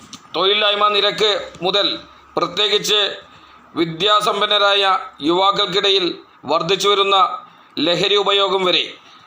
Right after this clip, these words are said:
അസ്വസ്ഥ-, അസ്വസ്ഥത നിറഞ്ഞ അരക്ഷിതാവസ്ഥയുടെ നിദർശമ-, നിദർശനമാണ്. സംസ്ഥാനം കടം ലഭിക്കാതെയും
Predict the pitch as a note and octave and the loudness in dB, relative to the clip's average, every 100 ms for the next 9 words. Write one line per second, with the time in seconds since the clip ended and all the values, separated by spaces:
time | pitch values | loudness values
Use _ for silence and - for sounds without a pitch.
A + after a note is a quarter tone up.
0 | - - C#3 C#3+ G3 G3 G3+ - D#3+ E3+ | -20 -6 -4 -2 0 0 0 0 0 0
1 | G3 F#3 G3+ G3+ G3 G3 G3 G3+ F#3+ F#3 | -2 0 0 0 2 0 2 2 0 -2
2 | - - - - D#3 F#3 F3+ G3+ G3+ G3 | -10 -20 -12 -2 0 0 -2 0 2 2
3 | F#3+ G3+ F#3+ F#3+ - - - - - - | 0 0 2 0 -2 -10 -20 -20 -20 -20
4 | - - - - - - - - - - | -20 -20 -20 -20 -20 -20 -20 -20 -20 -20
5 | - - - E3 F#3 G3 A3 G#3 G3 F#3+ | -20 -20 -6 -2 0 0 0 0 -2 -2
6 | F#3 F#3 G3+ A#3 G3 E3 B2 F#2 - - | -2 0 0 0 2 0 0 -6 -16 -20
7 | - - F3 E3+ E3+ G#3+ G#3 G#3 - - | -20 -8 -4 -4 0 2 2 0 -4 -12
8 | - - - - E3 F3 G3+ G#3 G3 F3+ | -20 -20 -20 -6 -2 0 0 0 -2 0
9 | G#3 G#3 G3+ F#3+ | 2 4 2 0